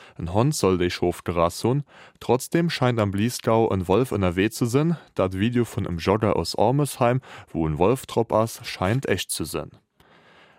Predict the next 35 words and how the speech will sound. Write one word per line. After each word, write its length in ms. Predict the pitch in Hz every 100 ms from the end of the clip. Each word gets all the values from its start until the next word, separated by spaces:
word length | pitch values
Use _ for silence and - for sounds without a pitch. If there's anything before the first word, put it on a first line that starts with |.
| -
Es 120 | 101
gibt 240 | 139 -
wohl 100 | 156
Probleme 540 | 135 113 - 113 139 117
beim 180 | 107
internationalen 880 | 104 127 123 110 104 - 101 92 87
Deutschland-Ticket. 880 | 98 120 - 95 87 85 - - - - - -
Spontan 680 | - - - 78 - 95 127
kann 200 | - 107
man 160 | 95 98
nicht 240 | 139 -
mal 100 | 127
dem 160 | 110 98
Direktzug 560 | 98 107 - - 127
nach 120 | 107 98
Paris 460 | 95 95 117 -
fahren. 340 | - 98 127 160 - - - -
Wenn 140 | 85
man 160 | 80 78
Deutschland-Ticket 720 | 87 98 - 95 98 95 90
hat, 260 | 127 143 -
muss 220 | 120 120
man 100 | 117
sich 240 | 101 101 -
vier 420 | - 131 131 -
erst 200 | 120 120
bei 120 | -
der 100 | 101
französischen 600 | 98 92 92 104 110 101
Bahn 220 | 90 95 98
S 220 | 98 -
N 100 | 95
C 160 | -
F 240 | - 127 -
anmelden. 500 | 92 82 73 73